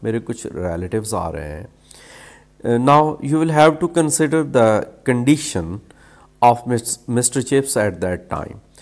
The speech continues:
First time he sought permission, young Faulkner, कि, "Please sir, may I have the afternoon off?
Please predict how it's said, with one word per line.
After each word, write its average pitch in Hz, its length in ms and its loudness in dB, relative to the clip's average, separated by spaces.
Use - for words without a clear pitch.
First - 540 -2
time 160 360 0
he 147 200 0
sought 131 480 2
permission, 104 600 -4
young 120 300 -2
Faulkner, 87 560 -6
कि, - 160 -12
"Please 151 300 0
sir, 143 280 4
may 127 140 2
I 147 260 0
have 135 200 -2
the 139 80 4
afternoon 143 460 0
off? 151 320 0